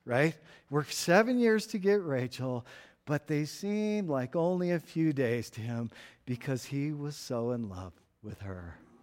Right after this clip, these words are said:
Oh, yeah, perfect. You guys are doing good. But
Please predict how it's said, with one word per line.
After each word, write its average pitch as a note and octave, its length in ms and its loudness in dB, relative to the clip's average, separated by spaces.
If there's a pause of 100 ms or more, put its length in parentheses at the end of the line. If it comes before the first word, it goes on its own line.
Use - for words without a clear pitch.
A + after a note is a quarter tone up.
(1000)
Oh, A#2+ 1000 4
yeah, C#3+ 360 4
perfect. A2+ 920 -4
You D3 80 -2
guys C#3+ 320 4
are B2+ 80 -2
doing A#2+ 300 0
good. A2 500 0 (2000)
But F#3+ 320 2